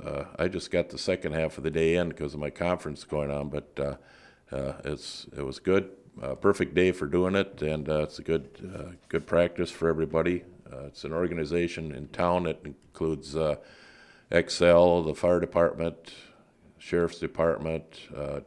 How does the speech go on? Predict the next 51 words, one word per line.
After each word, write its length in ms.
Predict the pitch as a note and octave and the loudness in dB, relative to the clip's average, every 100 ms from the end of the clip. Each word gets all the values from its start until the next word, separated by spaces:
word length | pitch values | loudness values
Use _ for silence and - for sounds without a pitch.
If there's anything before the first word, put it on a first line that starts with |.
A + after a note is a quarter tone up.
| - | -2
different 300 | F2 D#2 D2 | 0 0 2
business 420 | F2 E2+ E2 - | 2 2 -4 -4
entities 500 | E2 E2 - E2 D2+ | -4 -4 -4 -4 -2
up 160 | D#2+ D#2+ | -4 -2
and 120 | D#2 | 0
down 180 | D#2+ D#2 | 0 0
the 80 | |
river. 380 | C#2+ D#2+ E2 D2+ | 0 0 2 -2
We 100 | D#2 | 2
all 140 | E2 E2+ | 4 4
get 160 | E2+ - | 2 -2
together 360 | C#2+ F2 D#2+ | 2 4 4
once 300 | D#2+ D2+ - | 2 2 -2
a 20 | D2+ | -2
year 160 | E2+ | -2
and 80 | D2 | -2
do 140 | D2+ | -4
this 180 | D2+ D2 | -6 -6
deployment 640 | - - D#2 E2+ E2 D2 - | -8 -4 0 0 0 -4 -4
out 180 | D2+ - | -4 -4
in 40 | |
the 80 | D2 | -2
river. 340 | D#2+ E2 D2 | 0 0 -4
So 320 | - C#2+ C#2 - - - - - - | -6 -6 -8 -10 -20 -20 -20 -20 -10
it's 140 | C#2 | -10
just 260 | - D2 - | -6 -8 -6
another 400 | D2 D2+ D2+ D2+ | -6 -2 -2 0
way 220 | D#2 D#2 | 0 0
of, 200 | D2 - | -2 -2
uh, 160 | C#2+ C#2+ - _ _ | -4 -4 -8 _ _
some 160 | - D2+ | -8 -4
more 120 | D2+ | -4
training 440 | - E2+ E2 D2 | 2 2 2 0
that 120 | C#2 A#1 | -4 -6
we 140 | C#2+ | -6
have 180 | C#2 - | -6 -8
to 60 | C2+ | -8
get, 300 | D2 C2+ - | -6 -8 -8
keep 260 | D2+ - | -8 -4
in 200 | E2+ E2 | -4 -4
with. 100 | B1+ | -8
So 280 | - D2 C#2+ | -10 -10 -6
that 100 | D#2+ | -4
was 140 | F2+ - | -4 2
good. 220 | G#2+ - - - - - - - - - - - - _ _ _ _ _ _ F2+ | 2 2 -4 -20 -20 -20 -20 -20 -20 -20 -20 -20 -20 _ _ _ _ _ _ 6
Uh, 240 | G#2+ G#2 | 10 10
we've 200 | G2+ F#2+ | 10 6
got 320 | A2 G#2+ G#2 G2+ | 8 8 8 6
our 140 | F#2 | 4
fall 340 | - G#2 A2 G#2 | 6 8 8 8
tour 640 | - C3+ A#2 A2+ C3 B2 | 6 6 8 8 8 4